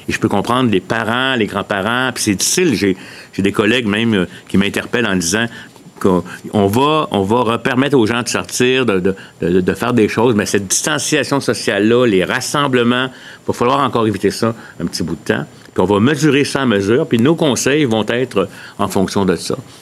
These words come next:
On ira, si on se rend compte qu'une ouverture crée trop de problèmes, puis, ou que des gens sont pas compliants du tout, du tout, moi, je pense que je vais faire confiance au Québec. On veut pas contraindre encore trop longtemps, mais s'il y a des gens qui, par contraignant, euh, qui n'ont, parce qu'ils respectent pas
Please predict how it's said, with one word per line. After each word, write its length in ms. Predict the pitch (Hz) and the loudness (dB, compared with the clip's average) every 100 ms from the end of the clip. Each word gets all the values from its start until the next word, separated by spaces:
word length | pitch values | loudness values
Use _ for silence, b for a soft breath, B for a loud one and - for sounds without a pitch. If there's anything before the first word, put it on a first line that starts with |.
| - | -2
On 80 | 101 | 2
ira, 320 | 107 107 87 | 4 4 2
si 140 | - | 0
on 80 | 135 | 0
se 80 | 123 | 0
rend 100 | 123 | -2
compte 220 | 131 147 | 0 0
qu'une 160 | - 117 | 2 2
ouverture 440 | 113 104 - 139 | 2 0 2 2
crée 180 | - 117 | 2 -2
trop 120 | - | -2
de 60 | 117 | -2
problèmes, 480 | 107 95 120 196 160 - B B B | 0 0 0 -2 -4 -8 B B B
puis, 140 | 120 - | -4 0
ou 80 | |
que 120 | 123 123 | 2 2
des 180 | 117 | 4
gens 140 | 110 131 | 2 0
sont 120 | 123 | 0
pas 120 | 101 | 0
compliants 420 | 131 127 110 117 | 0 0 2 0
du 140 | 107 98 | 0 -2
tout, 120 | 113 | -2
du 120 | 98 | 0
tout, 260 | 98 135 180 - B B B B - | 0 2 0 -2 B B B B -2
moi, 120 | 135 | 0
je 40 | |
pense 160 | 139 127 | 0 2
que 60 | |
je 80 | 113 | 2
vais 40 | 104 | 2
faire 120 | 110 | 0
confiance 240 | 113 110 | 0 2
au 60 | 101 | 2
Québec. 260 | 98 92 | 2 4
On 80 | 123 | 4
veut 80 | 131 | 2
pas 120 | 170 | 2
contraindre 560 | 156 113 110 117 113 92 | 2 2 2 0 0 0
encore 400 | 104 101 117 113 | -2 -2 0 -2
trop 160 | - 107 | 0 2
longtemps, 380 | 101 90 110 120 - B B - | 2 2 -2 -2 -6 B B -4
mais 80 | |
s'il 260 | - - 175 | -2 0 2
y 60 | 143 | 2
a 40 | |
des 200 | 104 101 | 2 2
gens 240 | 117 143 143 | 0 -2 -4
qui, 280 | - 101 95 B B | -2 -2 -2 B B
par 160 | 120 - | -6 -4
contraignant, 840 | - 139 135 123 113 135 139 101 82 | 0 0 2 2 2 2 0 -2 -2
euh, 220 | 98 104 | 0 0
qui 160 | 104 113 | 2 2
n'ont, 360 | 110 120 139 | 4 4 2
parce 220 | 104 107 | 0 -4
qu'ils 140 | - 107 | -2 -2
respectent 440 | 135 - 131 113 | 0 -2 0 0
pas 260 | 104 131 | 2 0